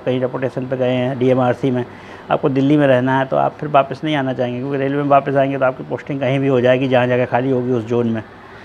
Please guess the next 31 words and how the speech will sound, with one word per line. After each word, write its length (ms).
तो 60
लोग 200
फिर 100
वहाँ 140
permanently 560
absorb 300
हो 80
जाते 300
हैं, 80
तो 100
उनको 200
वो 160
city 300
का 180
जो 200
में 220
रहने 280
का 100
advantage 380
मिल 180
जाता 260
है। 60
तो 160
ये 220
एक 80
फ़ायदा 320
है 220
जिसकी 260
वजह 180
से 120
लोग, 200